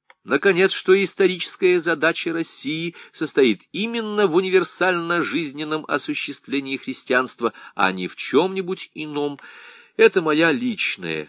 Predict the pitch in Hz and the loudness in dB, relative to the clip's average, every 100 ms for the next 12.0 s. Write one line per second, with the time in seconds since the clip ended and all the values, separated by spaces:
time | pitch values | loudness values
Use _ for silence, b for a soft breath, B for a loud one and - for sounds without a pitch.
0 | - 95 214 214 202 185 - 214 208 196 | -10 -4 -2 -2 -4 -6 -2 -4 -2 -2
1 | 175 - 175 190 151 95 90 95 196 185 | -4 -4 -2 2 2 0 0 0 0 -2
2 | 107 90 - B B _ 107 - 233 196 | -2 -8 -10 B B _ -2 0 2 2
3 | 127 101 95 208 220 190 175 - 208 202 | 2 2 2 2 2 -2 -4 -2 0 0
4 | 185 180 - - 151 202 208 196 190 175 | 0 -2 -4 -2 4 4 4 2 -4 -4
5 | - 160 156 143 143 143 B B 127 120 | -2 -2 -2 -2 -2 -2 B B -4 2
6 | 120 110 98 92 82 147 208 196 190 170 | 2 2 0 -2 -2 -2 -2 -2 -6 -6
7 | - 165 B B 123 120 104 - 98 131 | -6 -8 B B 0 0 0 -4 -4 -2
8 | 110 98 127 - 107 95 90 82 80 - | -2 -4 -6 -4 -6 -4 -4 -4 -8 0
9 | 196 180 170 151 156 143 B - - 123 | 2 2 0 -2 -4 -6 B -18 -2 2
10 | 117 104 95 110 92 95 95 - - 92 | 2 2 0 -4 -4 -4 -4 -6 0 0
11 | 90 - 85 123 208 - - 208 202 | 0 -4 -4 -2 -2 -4 -6 -4 -4